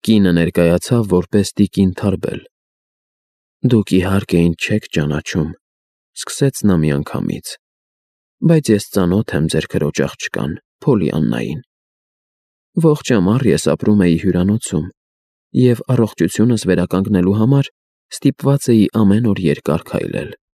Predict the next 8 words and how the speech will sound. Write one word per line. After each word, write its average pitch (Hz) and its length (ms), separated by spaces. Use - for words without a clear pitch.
Այդ 135 220
զբոսանքների 107 680
ընթացքում 110 560
էլ 104 140
հանդիպեցի 95 640
ձեր 110 260
քրոջ - 360
աղջկան։ - 580